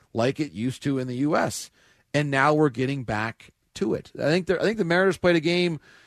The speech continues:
in the last several days that had seventeen combined runs and, and barely lasted three hours. That's just,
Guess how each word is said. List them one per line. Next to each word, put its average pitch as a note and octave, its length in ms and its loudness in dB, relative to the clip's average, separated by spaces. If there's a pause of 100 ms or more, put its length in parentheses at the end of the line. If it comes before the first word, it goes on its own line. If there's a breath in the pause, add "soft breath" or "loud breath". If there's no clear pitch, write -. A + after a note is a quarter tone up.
(160 soft breath)
in - 60 -4
the D3 80 4
last E3+ 240 4
several D#3+ 240 4
days F3 220 6
that D3 100 -2
had D3 160 2
seventeen F3+ 760 -2
combined D#3 580 -2
runs C#3+ 380 0
and, G#2+ 260 -10
and B2+ 440 -6 (640 soft breath)
barely D#3+ 320 2
lasted D3+ 480 0
three D3 240 -4
hours. E3 420 -4
That's B2+ 200 -8
just, - 360 -2